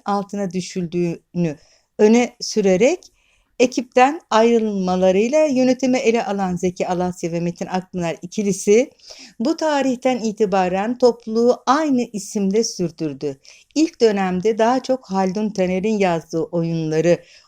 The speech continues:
oynayan topluluk zamanla çeşitli yerli yazarların oyunlarını sahneledi.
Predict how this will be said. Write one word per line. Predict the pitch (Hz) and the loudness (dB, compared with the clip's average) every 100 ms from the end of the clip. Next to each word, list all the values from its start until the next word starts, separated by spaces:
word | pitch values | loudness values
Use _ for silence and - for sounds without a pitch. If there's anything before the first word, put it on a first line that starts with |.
| - | 2
oynayan | 208 202 180 156 143 139 | 4 6 2 -2 -6 -2
topluluk | 220 226 254 285 277 _ - _ | -4 -2 -4 -4 -4 _ -20 _
zamanla | 170 220 262 302 294 277 | 6 6 8 2 -2 -2
çeşitli | - 240 - _ - | -2 -2 -4 _ -6
yerli | 277 214 214 214 214 | -2 2 4 4 0
yazarların | 254 220 180 185 175 175 190 233 - | 2 2 2 0 0 0 0 -2 -2
oyunlarını | 202 202 190 185 175 220 | 0 0 2 2 0 -2
sahneledi. | 233 196 165 160 147 139 131 | -2 -2 -2 -4 -6 -8 -10